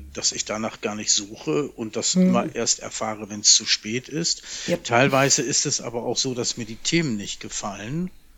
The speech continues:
Speaker 1: So, ja, weiß ich auch nicht. Also,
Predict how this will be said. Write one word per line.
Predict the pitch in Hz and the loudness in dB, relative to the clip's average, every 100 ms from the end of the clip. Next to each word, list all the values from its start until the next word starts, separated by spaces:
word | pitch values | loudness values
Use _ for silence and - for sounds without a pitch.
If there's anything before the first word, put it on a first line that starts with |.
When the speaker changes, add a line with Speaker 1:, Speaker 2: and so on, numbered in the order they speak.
| - - - - - | -20 -20 -20 -20 -10
Speaker 1:
So, | - - 131 147 139 - - _ _ _ _ - - - - | 0 2 4 2 0 -8 -20 _ _ _ _ -20 -20 -20 -16
ja, | 107 107 104 - | -6 -4 -4 -10
weiß | 117 117 | -6 -4
ich | 113 | -4
auch | 107 | -8
nicht. | 101 - - | -12 -14 -6
Also, | 117 123 113 | -2 0 -2